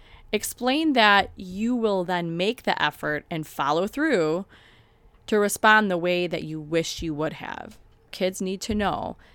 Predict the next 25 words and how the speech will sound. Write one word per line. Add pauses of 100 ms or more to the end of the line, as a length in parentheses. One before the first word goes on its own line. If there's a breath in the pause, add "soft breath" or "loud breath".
(120 soft breath)
that
we
are
genuine
in
our
apology. (320)
So
this
might
look
like
saying,
"You
know
what?
I'm (220)
really
gonna
work
on
not
yelling.
And
instead,